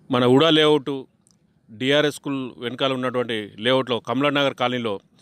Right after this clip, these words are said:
సర్వే నంబర్ మూడు వందల ఎనభై ఎనిమిది, ఐదు వందల ఇరవై మూడు, ఐదు వందల ఇరవై నాలుగు సర్వే నంబర్లో కమలానగర్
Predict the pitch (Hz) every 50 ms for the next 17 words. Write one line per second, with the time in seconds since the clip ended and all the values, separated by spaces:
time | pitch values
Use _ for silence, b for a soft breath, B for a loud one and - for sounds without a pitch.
0 | b b b b b b - - 135 135 151 156 147 147 147 147 151 147 131 131
1 | 139 139 143 135 139 135 127 120 127 131 135 131 131 135 139 135 135 139 147 -
2 | _ _ _ b b b b b b b b 117 131 135 147 147 147 143 131 127
3 | 135 139 131 135 135 131 143 147 131 117 127 123 139 135 139 131 131 127 127 127
4 | 131 123 110 - 123 127 127 127 127 123 123 117 123 110 104 - - b b b
5 | b b b b b b b - - 127 139 151 165 175 170 165 165 165 165 156